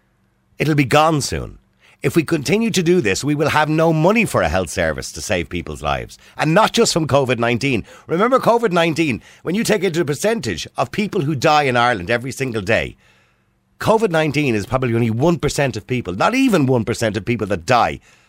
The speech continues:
in this country or have died in this country over the last six months. Many other people have died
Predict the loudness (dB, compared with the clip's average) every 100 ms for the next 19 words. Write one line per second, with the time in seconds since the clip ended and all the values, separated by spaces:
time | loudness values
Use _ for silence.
0 | _ _ -12 -2 -2 0 -4 0 -2 0
1 | 2 2 2 -2 -6 -6 -8 -6 -8 -6
2 | -4 -2 -2 -6 -18 _ _ _ _ _
3 | _ _ _ -8 -6 -10 -12 -18 -20 _
4 | _ _ _ _ _ _ _ -4 0 2
5 | 2 2 0 0 0 -2 -4 -4 0 0
6 | 0 -4